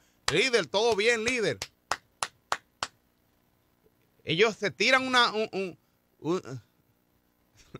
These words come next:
y lo aplauden. Así no, por Dios. Así no. Porque, el, señores, la vida es una sola. Hay que vivirla, disfrutarla.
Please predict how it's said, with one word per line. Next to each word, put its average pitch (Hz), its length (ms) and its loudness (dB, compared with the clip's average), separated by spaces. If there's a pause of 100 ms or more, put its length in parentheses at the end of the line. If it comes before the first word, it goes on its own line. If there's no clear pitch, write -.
(640)
y 143 80 -8
lo 147 100 2
aplauden. 107 520 -6 (1120)
Así 214 300 -10
no, 170 420 -12
por 117 160 -16
Dios. - 300 -16 (800)
Así 170 240 -14
no. 143 420 -14 (1500)
Porque, 170 580 -2
el, 151 320 -4
señores, 226 300 -2
la 180 160 2
vida 214 340 -4
es - 160 -6
una 185 180 -14
sola. - 420 -8 (360)
Hay 175 140 0
que 208 140 0
vivirla, 143 520 -4
disfrutarla. 110 760 -8